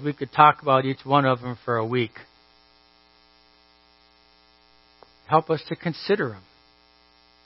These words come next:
and help us to begin interacting with this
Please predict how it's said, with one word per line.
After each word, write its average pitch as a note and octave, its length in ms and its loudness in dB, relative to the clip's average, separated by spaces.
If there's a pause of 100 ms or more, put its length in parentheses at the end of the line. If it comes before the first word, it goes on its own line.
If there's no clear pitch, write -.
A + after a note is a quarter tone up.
(320)
and A2 80 -20
help B2+ 220 -2
us B2+ 100 -14 (100)
to C#3 60 -12
begin B2 520 -6 (1160)
interacting C#3 760 2
with B2 140 -4 (120)
this B2+ 140 -4